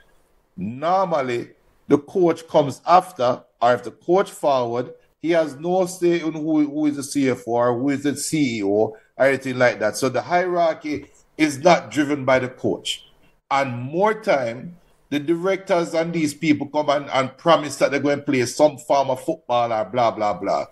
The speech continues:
Which is why when you look at world football right now, club football,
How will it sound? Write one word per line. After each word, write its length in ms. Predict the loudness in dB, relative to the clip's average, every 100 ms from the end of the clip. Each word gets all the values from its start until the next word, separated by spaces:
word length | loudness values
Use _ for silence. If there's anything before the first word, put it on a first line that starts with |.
| _ _ _
Which 180 | -4 0
is 160 | 0 0
why 260 | 2 4
when 160 | 2 -2
you 80 | -2
look 220 | -2 2
at 180 | 2 2
world 380 | -2 0 0 -4
football 460 | -10 -2 2 2
right 360 | 0 0 0 0
now, 260 | -4 -4 -2
club 240 | 2 2
football, 600 | 0 -8 -2 0 0 -2